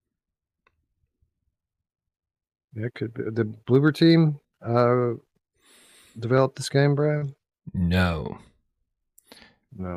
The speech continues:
Speaker 1: okay.
Speaker 2: Thank God it's not Blair
Speaker 1: Um,
Speaker 2: Witch, because I don't remember us talking about <laughs> that today.
Speaker 1: Is, uh, is the game based upon, like, uh, Asian folklore?
Speaker 2: No. You have
Speaker 1: So
Speaker 2: one
Speaker 1: it's
Speaker 2: more
Speaker 1: not Home
Speaker 2: question
Speaker 1: Sweet
Speaker 2: and a
Speaker 1: Home.
Speaker 2: guess.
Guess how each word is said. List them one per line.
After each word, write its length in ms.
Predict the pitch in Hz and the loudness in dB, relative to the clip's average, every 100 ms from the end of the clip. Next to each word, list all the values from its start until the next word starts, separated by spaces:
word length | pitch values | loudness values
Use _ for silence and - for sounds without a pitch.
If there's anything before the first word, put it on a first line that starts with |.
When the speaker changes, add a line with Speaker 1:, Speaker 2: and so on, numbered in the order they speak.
| 95 | -12
Speaker 1:
okay. 400 | 104 - 92 92 92 | -12 -8 -8 -8 0
Speaker 2:
Thank 240 | 101 110 | 0 2
God 220 | - 107 | 2 2
it's 160 | 98 - | 0 -2
not 200 | 92 82 | -4 -6
Blair 260 | 90 87 110 | -6 -4 -2
Speaker 1:
Um, 60 | |
Speaker 2:
Witch, 220 | 104 95 | -2 -4
because 220 | - - 92 | -4 -2 2
I 100 | 98 | 4
don't 140 | 127 | 4
remember 340 | 110 107 104 | 4 2 2
us 120 | 90 - | 0 4
talking 360 | 101 92 104 | 4 6 2
about 220 | 92 - | 2 6
<laughs> 20 | 104 | 8
that 220 | - 139 | 6 6
today. 640 | - - 220 - 156 120 _ _ _ _ - - - - - - - _ _ _ _ - | 2 6 4 4 -2 -4 _ _ _ _ -20 -20 -20 -18 -16 -18 -20 _ _ _ _ -2
Speaker 1:
Is, 280 | 156 131 135 | 2 4 6
uh, 160 | 143 147 | 4 4
is 120 | 139 | 4
the 100 | 139 | 4
game 260 | 165 180 | 6 6
based 360 | 151 143 143 - | 6 4 4 2
upon, 580 | 139 - 131 127 120 117 | 0 2 4 4 4 4
like, 400 | 113 110 107 - | 4 4 2 0
uh, 300 | 110 107 107 | 0 2 2
Asian 360 | 123 123 113 107 | 4 4 2 2
folklore? 600 | 117 107 - 95 90 104 _ _ - _ | 2 0 -2 -6 -8 -14 _ _ -20 _
Speaker 2:
No. 240 | - 87 - - _ _ _ _ _ _ _ _ - _ _ | -6 -4 -6 -14 _ _ _ _ _ _ _ _ -20 _ _
You 80 | 95 | -4
have 160 | 87 87 | -4 0
Speaker 1:
So 60 | |
Speaker 2:
one 120 | 104 127 | 4 8
Speaker 1:
it's 60 | |
Speaker 2:
more 100 | 131 | 8
Speaker 1:
not 60 | 113 | 6
Home 60 | |
Speaker 2:
question 320 | 104 110 - 104 | 6 4 4 2
Speaker 1:
Sweet 80 | 95 | 2
Speaker 2:
and 80 | |
a 20 | 90 | 0
Speaker 1:
Home. 40 | |
Speaker 2:
guess. 480 | 85 69 - - | -4 -6 -8 -8